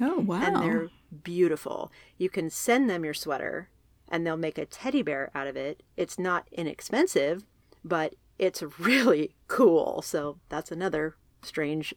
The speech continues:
Speaker 2: related idea. <laughs>
Speaker 1: Oh, wow. You should find the link for the show notes for that.
Speaker 2: I will. I will find it.
Speaker 1: That's really cool.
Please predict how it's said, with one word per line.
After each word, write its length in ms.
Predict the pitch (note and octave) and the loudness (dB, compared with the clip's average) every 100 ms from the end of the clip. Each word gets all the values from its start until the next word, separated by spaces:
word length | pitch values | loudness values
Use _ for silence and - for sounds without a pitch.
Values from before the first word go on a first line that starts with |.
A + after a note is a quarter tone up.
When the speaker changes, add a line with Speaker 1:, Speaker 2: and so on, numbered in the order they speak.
| - | -4
Speaker 2:
related 460 | D#3+ D#3 D#3 D#3+ | 0 2 2 4
idea. 400 | D#3 D#3 F#3 D4 | 4 6 10 12
<laughs> 0 | |
Speaker 1:
Oh, 280 | C#4+ F#4 F#4 A#3+ | 10 6 4 4
wow. 460 | D4 F#4+ C4 G3 G3+ - - | 2 2 2 0 -2 -6 2
You 240 | A3 A3 | 6 6
should 260 | G#3+ B3 A3 | 4 0 0
find 320 | - A#3+ A#3 | 4 6 6
the 80 | A#3+ | 4
link 360 | G#3+ A3+ A#3 | 4 6 4
for 340 | - - G3 F#3+ | 2 -6 -2 0
the 140 | G3 | 0
show 260 | F#3+ - C4 | -2 2 4
notes 380 | A3+ F#3+ - - | 4 2 -6 -12
for 200 | - D#3+ | -8 -6
that. 200 | D#3 C#3+ | -2 4
Speaker 2:
I 120 | F#3 | 6
will. 360 | F3+ E3 D3 C#3 | 6 6 4 2
I 140 | D#3+ | 0
will 120 | D#3 | -2
find 280 | D#3 D#3 C#3+ | -2 -4 -2
it. 160 | C3+ - - _ _ _ - | -6 -10 -20 _ _ _ -4
Speaker 1:
That's 400 | B3+ D#4 - - | -2 -2 -8 -4
really 280 | E3+ F3+ | 0 0
cool. 480 | A#3 - G#4 - C#3+ | -2 -2 -2 -2 -4